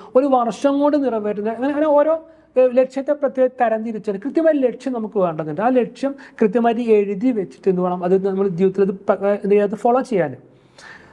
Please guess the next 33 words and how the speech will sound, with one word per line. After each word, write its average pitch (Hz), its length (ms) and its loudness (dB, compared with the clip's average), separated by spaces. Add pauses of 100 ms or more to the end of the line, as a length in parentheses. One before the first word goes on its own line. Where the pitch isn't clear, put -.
(160)
പിന്നെ 381 260 4
വേണ്ടത് 262 280 4 (380)
have 330 240 4
a 330 60 0 (140)
morning 285 420 2 (160)
routine. 185 360 -2 (180)
നമുക്ക് 339 280 4 (240)
ഈ - 20 2 (640)
ജീവിതത്തിൽ 285 400 4 (120)
പരാജയപ്പെടാനുള്ള 247 800 0 (180)
കാരണം 196 360 -2
ജീവിതത്തിൽ 208 280 0
അച്ചടക്കമില്ലാത്ത 220 720 2
പ്രശ്നമാണ്. 180 400 -4 (760)
അപ്പോൾ 190 180 6
വേണ്ടത് 208 220 4
ഒരു 294 40 2
മോർണിംഗ് 262 460 2
റൂട്ടീൻ 196 280 -2
വേണം. 170 120 -2
അപ്പോൾ 190 100 0
രാവിലെ 190 260 2
എഴുന്നേൽക്കുക, 170 560 -2 (360)
പല്ല് 196 220 4
തേക്കുക, 175 280 2 (300)
അത് 214 140 0
എന്നിട്ട് 214 360 2
എന്തെങ്കിലും 190 240 2 (120)
പുസ്തകങ്ങൾ 190 360 2
കുറച്ച് 180 240 -4
വായിക്കുക, 160 340 0
കുറച്ച് 180 280 0
മെഡിറ്റേഷൻ 165 460 0